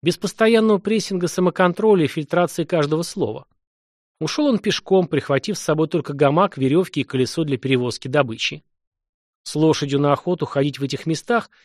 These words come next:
себя к лагерю привязать. Сойдя с тропы, парень углубился в чащу и принялся подниматься на склон горы. Это были дикие, почти нехоженые места,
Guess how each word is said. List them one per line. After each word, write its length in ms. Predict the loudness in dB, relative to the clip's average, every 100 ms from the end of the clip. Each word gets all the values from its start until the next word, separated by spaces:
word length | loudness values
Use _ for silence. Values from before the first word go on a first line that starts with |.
| -16
себя 300 | -4 -2 0
к 60 | 4
лагерю 320 | 4 2 -4
привязать. 600 | -4 -4 -6 -10 -14 _ _ _ _ _ _ _ _ _ _ _
Сойдя 320 | 0 2 4 0
с 60 |
тропы, 380 | 0 -2 0 -2
парень 320 | 2 4 4
углубился 520 | 2 0 0 -2 -2
в 60 | -6
чащу 400 | -2 0 0 -2
и 40 |
принялся 460 | -2 0 0 -2 -4
подниматься 600 | -4 -2 0 0 -2 -4
на 100 | -4
склон 340 | -6 -4 -2
горы. 340 | 2 2 2 _ _ _ _ _ _ _ -10
Это 160 | -2
были 200 | 2 4
дикие, 420 | 2 0 -2 -2 -4
почти 340 | -4 -4 0
нехоженые 540 | 0 2 0 2 0
места, 460 | 0 -2 -4 -6